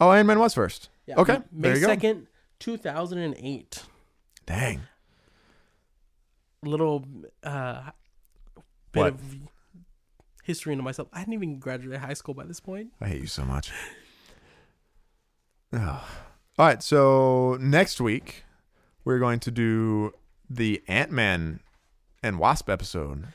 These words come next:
Speaker 1: the,
Speaker 2: Yes.
Speaker 1: the Man in the Anthill,
Speaker 2: Oh, man.
Speaker 1: which is kind of a double episode. It's not a two-part episode, but there are two stories in it.
Speaker 2: There's, there's two kind of adventures.
Speaker 1: Yeah,
Speaker 2: But,
Speaker 1: two
Speaker 2: I mean, we've
Speaker 1: adventures.
Speaker 2: had that in the show so far.
Speaker 1: Kind of, but this is specifically two adventures in two different time periods.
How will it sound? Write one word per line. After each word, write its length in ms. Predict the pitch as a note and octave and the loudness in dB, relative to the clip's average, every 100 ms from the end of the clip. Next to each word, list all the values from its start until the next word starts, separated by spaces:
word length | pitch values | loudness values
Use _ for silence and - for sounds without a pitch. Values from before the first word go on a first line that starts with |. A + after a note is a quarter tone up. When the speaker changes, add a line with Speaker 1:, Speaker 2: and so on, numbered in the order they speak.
| _ | _
Speaker 1:
the, 100 | - | -2
Speaker 2:
Yes. 240 | F#3+ F3 - | -2 -2 -8
Speaker 1:
the 160 | B2 | -6
Man 340 | G2+ F2 G2 A2 | -2 0 0 0
in 80 | G#2 | -2
the 120 | F#2+ | -2
Anthill, 420 | A2 C3 C#2+ D#2 - | -4 -4 -8 -10 -10
Speaker 2:
Oh, 680 | - - - - - - - - | -10 -8 -10 -10 -12 -16 -20 -18
man. 140 | A#2+ | 0
Speaker 1:
which 180 | C#3+ D3+ | 2 4
is 180 | C3+ - | 2 0
kind 180 | C#3+ C3 | -2 -2
of 60 | |
a 40 | A2+ | -2
double 420 | G#2+ A#2 A#2 G2+ | 0 0 2 -2
episode. 540 | G2+ G#2+ - E2 E2+ | -4 -6 -8 -8 -4
It's 120 | B2 D#3 | -2 2
not 120 | D3+ | 2
a 20 | |
two-part 400 | - D3+ C3+ G#2+ | 4 2 4 2
episode, 440 | G2+ - - F2 F#2 | 0 -2 -6 -6 -4
but 120 | F#2 | -4
there 100 | F#2 | -4
are 40 | |
two 140 | F2 G2 | -2 -4
stories 400 | - G#2+ E2 D#2+ | -2 -2 -2 -4
in 120 | D#2 | -8
it. 80 | B1+ | -4
Speaker 2:
There's, 280 | E3+ D#3 - | -4 -6 -8
there's 220 | D#3 C#3+ | -8 -8
two 100 | - | -6
kind 160 | D#3+ C#3 | -4 -4
of 60 | A#2 | -4
adventures. 500 | A2+ A2 - - - | -8 -10 -12 -16 -4
Speaker 1:
Yeah, 200 | B2 - - | -2 -2 -8
Speaker 2:
But, 80 | - | 0
Speaker 1:
two 80 | G#3 | 4
Speaker 2:
I 80 | G#3 | 6
mean, 100 | G#3+ A3 | 6 2
we've 100 | G#3+ | 0
Speaker 1:
adventures. 100 | A3+ | -4
Speaker 2:
had 100 | G#3 | -4
that 260 | B2+ A2+ - - | -4 -6 -12 -10
in 180 | D3 | -4
the 80 | C#3 | -4
show 260 | C3 D#3+ B2+ | -4 -4 -4
so 160 | B2+ | -8
far. 400 | A#2 C#3+ A2+ B2 _ _ _ _ - | -8 -8 -8 -14 _ _ _ _ 0
Speaker 1:
Kind 280 | A3 G#3 | 4 6
of, 80 | C#3 | 6
but 100 | C#3 | 4
this 160 | C#3 C3+ | 2 -2
is 120 | B2 | -6
specifically 580 | - A#2 - A2+ G#2+ G2 | -6 -6 -2 -4 -2 -6
two 180 | - G2+ | -4 -6
adventures 460 | F2 F#2+ F2 F2 | -4 -6 -6 -10
in 80 | E2+ | -10
two 120 | F#2+ | -8
different 280 | F2+ - - | -10 -10 -10
time 180 | F#2+ F2 | -10 -8
periods. 420 | - - C3 | -10 -12 -14